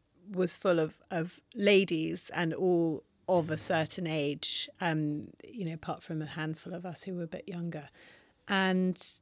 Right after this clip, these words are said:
you spoke for about forty-five, fifty minutes, but no one, no one noticed that it was,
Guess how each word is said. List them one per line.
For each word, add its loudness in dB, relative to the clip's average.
you 0
spoke 4
for 2
about 4
forty-five, -2
fifty -6
minutes, -4
but -10
no 4
one, 2
no 8
one 8
noticed 6
that 0
it -4
was, -6